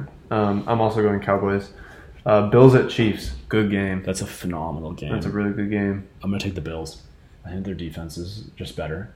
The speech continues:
Speaker 2: and that's gonna be the deciding factor.
Speaker 1: I'm gonna go Bills too. I almost wrote Chiefs, but the defense thing scares me, and the Bills defense is so good. Plus, Josh Allen is
Speaker 2: Yeah.
Speaker 1: not, I won't call him equal to Patrick Mahomes, but he's, like,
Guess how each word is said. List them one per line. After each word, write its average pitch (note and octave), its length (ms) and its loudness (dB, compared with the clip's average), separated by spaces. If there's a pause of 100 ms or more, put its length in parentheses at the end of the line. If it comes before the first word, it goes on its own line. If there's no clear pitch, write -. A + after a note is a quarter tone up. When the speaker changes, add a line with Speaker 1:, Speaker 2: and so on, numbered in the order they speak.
Speaker 2:
and G2 160 -6
that's D#2 140 -12
gonna F2+ 140 -8
be E2+ 120 -8
the F2 80 -8
deciding E2+ 380 -10
factor. F#2+ 460 -10 (1000)
Speaker 1:
I'm A#2 120 0
gonna G#2+ 160 0
go G#2 140 4
Bills F#2+ 320 -2
too. G2+ 360 -2
I G#2+ 80 -2
almost G#2 300 -2
wrote G2+ 200 -2
Chiefs, G#2 380 -2
but - 480 -2
the A2+ 80 0
defense G#2+ 460 0
thing G#2 200 0
scares G2+ 400 0
me, G2+ 340 0 (120)
and G#2 420 0
the - 80 -8
Bills G2+ 260 0
defense G#2 300 -2
is G2 100 -6
so G2+ 180 0
good. G2 260 -2
Plus, G2 480 -2
Josh F#2+ 320 -2
Allen F#2+ 260 -4
is G2 300 -10 (120)
Speaker 2:
Yeah. E2 240 -4
Speaker 1:
not, - 480 6 (320)
I A#2 60 8
won't C3+ 260 6
call A#2 220 6
him A2 180 2
equal A#2 380 0
to A#2+ 60 -4
Patrick A#2+ 260 0
Mahomes, A#2+ 400 0
but G#2+ 80 -2
he's, G2+ 140 0
like, F#2 260 -6